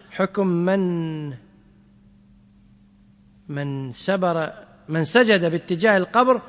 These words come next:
تقرباً إلى الله؟" الذي س-، سجد اتجاه القبر هو سجد للقبر، ما سجد لله. لو سجد لله لجاء إلى المسجد، هذا كفر.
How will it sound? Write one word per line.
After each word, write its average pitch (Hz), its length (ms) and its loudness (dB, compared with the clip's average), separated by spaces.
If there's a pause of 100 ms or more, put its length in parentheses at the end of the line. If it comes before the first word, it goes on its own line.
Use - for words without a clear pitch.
(320)
تقرباً 208 480 4
إلى 180 240 0
الله؟" 156 260 -4 (340)
الذي 262 320 6
س-، - 100 0
سجد 226 720 4 (300)
اتجاه 220 440 4
القبر 254 360 4
هو 226 160 4
سجد 214 360 0
للقبر، 185 460 0
ما 190 140 0
سجد 143 360 -6
لله. 127 340 -12 (640)
لو 220 140 6
سجد 233 360 4
لله 202 380 2
لجاء 202 300 2
إلى 185 80 0
المسجد، 170 460 -4 (1600)
هذا 208 220 0
كفر. 139 320 -4